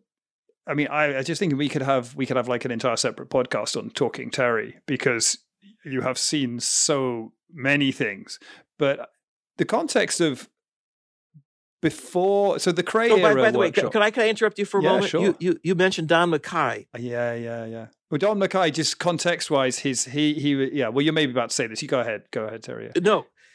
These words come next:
Speaker 2: So, no, no, this is a wonderful story. I mean, th-, this, this, this is, s-, s-, I've almost forgot this, but you, you're bringing it up reminded me. So, in the middle of Net Talk, I got a, a little package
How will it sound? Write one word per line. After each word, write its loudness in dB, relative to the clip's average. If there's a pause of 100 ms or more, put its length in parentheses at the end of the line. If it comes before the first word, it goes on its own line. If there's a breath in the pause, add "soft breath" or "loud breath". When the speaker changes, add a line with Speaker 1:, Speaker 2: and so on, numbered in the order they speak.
(140 soft breath)
Speaker 2:
So, 2
no, 2
no, 6
this -4
is 0
a 6
wonderful 2
story. -8 (140)
I 2
mean, 0
th-, 2
this, 2
this, 0
this 0
is, -2 (120)
s-, -6
s-, -16 (100)
I've 4
almost 2
forgot 0
this, -2
but -6
you, -2
you're 4
bringing 2
it 4
up 2
reminded 0
me. -8 (480 loud breath)
So, 2
in 4
the 6
middle 2
of 0
Net 2
Talk, -2
I 4
got 2 (160)
a, 2 (420)
a 2
little 2
package -2